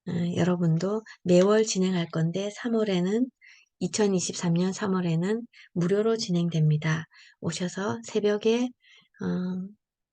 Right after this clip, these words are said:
함께 세상을 서-, 세상에 선한 영향력을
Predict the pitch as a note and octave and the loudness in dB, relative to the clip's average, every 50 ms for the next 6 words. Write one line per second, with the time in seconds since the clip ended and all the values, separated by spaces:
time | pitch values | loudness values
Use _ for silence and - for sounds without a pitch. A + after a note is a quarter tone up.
0 | _ _ _ _ - - - A3 G#3 G3+ G3+ - - G3 G3+ G#3+ A3+ A3+ A#3+ A#3 | _ _ _ _ -18 -8 -4 -2 -2 -2 -2 -4 -4 -2 0 0 0 0 -4 -6
1 | A#3 _ _ _ _ _ _ _ _ _ _ _ - - B3 A#3 A#3 A3+ G#3+ G#3 | -12 _ _ _ _ _ _ _ _ _ _ _ -8 -4 -4 -2 0 0 0 0
2 | G3+ G3 G3 G#3 A3+ A#3 B3 A#3+ - A#3 B3 - _ _ _ _ _ _ - - | 0 0 0 0 0 0 -2 -4 -8 -10 -12 -14 _ _ _ _ _ _ -10 -6
3 | - B3 A#3+ A#3+ A#3 A#3 A3+ A3 G#3 G#3+ A3+ A#3 B3+ B3 - _ _ _ - - | -4 -2 -2 0 0 0 0 2 2 2 2 0 0 -4 -10 _ _ _ -2 2
4 | B3+ A#3+ A#3 A3+ A3 F#3 F3 F3 F3+ F#3 F#3 F#3 F#3 F3+ F3 | 4 6 6 6 6 4 4 4 4 4 2 2 2 0 -2